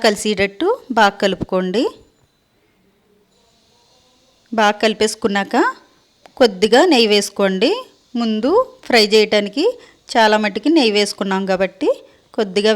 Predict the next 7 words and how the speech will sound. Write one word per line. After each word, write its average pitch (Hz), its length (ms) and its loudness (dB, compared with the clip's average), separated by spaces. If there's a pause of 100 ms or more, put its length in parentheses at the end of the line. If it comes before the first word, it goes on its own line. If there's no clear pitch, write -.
వేసుకోండి. 185 580 -4 (4000)
కాచిన 226 460 0
పాలు 214 280 2 (440)
ఒక 156 60 -2 (100)
చిన్న 214 220 -2 (100)
కప్పుడు, 220 380 -2 (1500)
బాగా 202 200 2